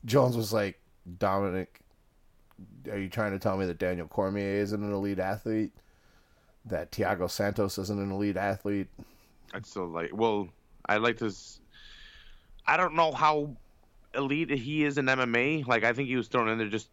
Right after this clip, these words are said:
Speaker 2: through the lack of, uh, t-, fighters in two oh five.
Speaker 1: He's an elite kickboxer, though.
Speaker 2: Yeah, yeah. But I think he got thrown up against Jones way too quick because he moved up from one eighty-five.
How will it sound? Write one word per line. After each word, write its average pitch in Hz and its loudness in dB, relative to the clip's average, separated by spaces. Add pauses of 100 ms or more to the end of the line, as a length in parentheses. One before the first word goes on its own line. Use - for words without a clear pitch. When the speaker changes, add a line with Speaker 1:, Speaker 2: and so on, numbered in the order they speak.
(220)
Speaker 2:
through 113 2
the 98 4
lack 98 2
of, 90 2
uh, 80 4 (180)
t-, - -20 (920)
fighters 113 2
in 92 -4 (160)
two 113 -2
oh 113 2
five. 117 4
Speaker 1:
He's 202 4
an 151 8
elite 107 2
kickboxer, 76 -4
though. 78 -6 (480)
Speaker 2:
Yeah, 98 2 (480)
yeah. 82 -2 (840)
But 104 2
I 107 4
think 120 -4
he 131 -6
got 117 0
thrown 113 2
up 107 -2
against 95 -4
Jones 95 0
way 101 2
too 101 -8
quick 101 -2
because 90 -4
he 95 -6
moved 82 -4
up 82 2 (260)
from 80 -2
one 78 -2
eighty-five. 67 -6